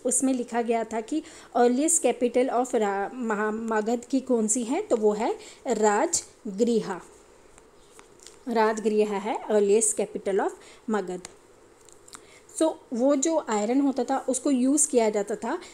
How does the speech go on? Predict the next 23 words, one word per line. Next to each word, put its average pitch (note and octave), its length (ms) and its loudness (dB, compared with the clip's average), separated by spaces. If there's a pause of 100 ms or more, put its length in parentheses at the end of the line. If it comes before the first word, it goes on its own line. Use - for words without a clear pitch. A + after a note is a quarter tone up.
(160)
वेपन्स A3+ 580 0
के C4+ 160 2
लिए। C4 240 0 (260)
मगध A#3 400 0
ने C#4 120 6
अपना C4+ 260 -2
सेंटर A3+ 480 0
जो C4 160 2
था, A#3+ 340 -2 (240)
जो C#4+ 140 0
गंगा A3+ 400 2
के C#4 140 -2
आसपास A#3 520 -4
का A#3+ 100 -2
जो A#3 120 -4
प्लेन A#3 320 2
एरिया G#3+ 300 2
था A#3 120 -4
उसके B3+ 320 -2
अंडर A3 240 0
रख A3 100 0
दिया G#3+ 240 0
था। A#3+ 200 -6